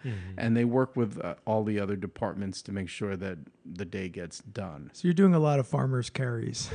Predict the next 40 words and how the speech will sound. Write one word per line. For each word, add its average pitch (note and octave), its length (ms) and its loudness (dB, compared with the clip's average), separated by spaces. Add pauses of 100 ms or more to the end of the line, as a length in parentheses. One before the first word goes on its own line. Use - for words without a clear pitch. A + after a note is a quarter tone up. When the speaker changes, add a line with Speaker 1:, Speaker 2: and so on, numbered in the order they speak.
(100)
Speaker 2:
Yeah, F#3+ 280 8
there's F3 160 6
a D#3 40 6
lot F3+ 180 10
of D#3+ 100 10
Speaker 3:
<laughs> E3+ 60 6
Speaker 2:
farmers' F3 280 6
carries. G2+ 260 0
I A2+ 120 2
remember F3 440 8
when C#3+ 160 8
I B2+ 80 6
first D3 400 0
started. B2+ 500 2
So, A#2+ 220 0
I B2 60 2
mean, C#3 140 6
the C3+ 80 6
grip, D#3 360 2
m-, C3+ 220 0
you C#3 140 2
know, B2+ 100 6
I A#2 60 4
was B2 180 2
in C#3+ 100 6
the C3+ 60 6
union B2 400 6
for, A#2 420 0
for A#2 140 -2
a A2+ 60 2
while A2 320 0
too, A2 360 -2 (380)
and C3 180 4
it's A#2+ 200 4
very C#3 640 4
kind B2+ 360 2
of, A2 180 0
like, G#2+ 220 0 (320)
old A#2 380 0
world G#2 500 0